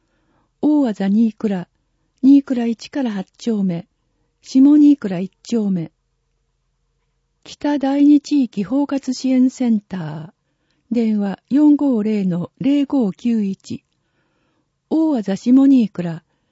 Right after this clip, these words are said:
下新倉二から六丁目。白子二丁目、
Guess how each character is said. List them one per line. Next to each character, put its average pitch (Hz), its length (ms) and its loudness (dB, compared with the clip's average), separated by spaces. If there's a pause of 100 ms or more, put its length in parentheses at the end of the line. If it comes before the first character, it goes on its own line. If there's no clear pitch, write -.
(180)
下 294 360 4
新 294 200 6
倉 185 400 -8
二 285 140 2
か 220 140 -6
ら 185 100 -4
六 185 220 -8
丁 214 320 -4
目。 175 200 -4 (640)
白 302 300 -2
子 196 140 -4
二 196 160 0
丁 233 280 -2
目、 214 240 -2